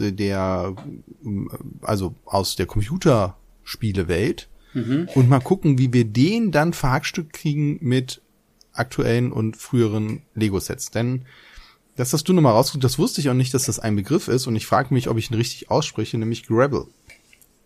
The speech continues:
Speaker 2: Ja, Grabble oder
Speaker 1: Mhm.
Speaker 2: Greeble, Greebling?
Speaker 1: Greeble,
Speaker 2: Grabbling?
Speaker 1: Greeble, es hat zwei E's.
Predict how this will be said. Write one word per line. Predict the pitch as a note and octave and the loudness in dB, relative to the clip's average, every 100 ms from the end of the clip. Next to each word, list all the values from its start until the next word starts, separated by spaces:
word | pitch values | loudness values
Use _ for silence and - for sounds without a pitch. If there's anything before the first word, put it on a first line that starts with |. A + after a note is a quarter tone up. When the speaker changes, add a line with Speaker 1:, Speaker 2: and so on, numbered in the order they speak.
| _ | _
Speaker 2:
Ja, | A#2+ C#3 | -16 -12
Grabble | C#3+ A2 E3 F3+ | -6 -2 2 4
oder | C3 A#2+ | 4 4
Speaker 1:
Mhm. | C#3 | 4
Speaker 2:
Greeble, | D#3 D3+ C3 F3 E3 _ - | 2 4 4 4 0 _ -2
Greebling? | C3 D#3+ D#3+ F3 F#3 G3+ - - | 4 4 4 0 2 -2 -4 -10
Speaker 1:
Greeble, | G2 A#2 C3 | -4 0 6
Speaker 2:
Grabbling? | C3+ D3 F3 F#3 | 6 6 4 4
Speaker 1:
Greeble, | D3 B2+ | 4 4
es | B2+ | 2
hat | B2+ | 0
zwei | - A2+ | 2 0
E's. | A#2 A2 - | 0 -2 -4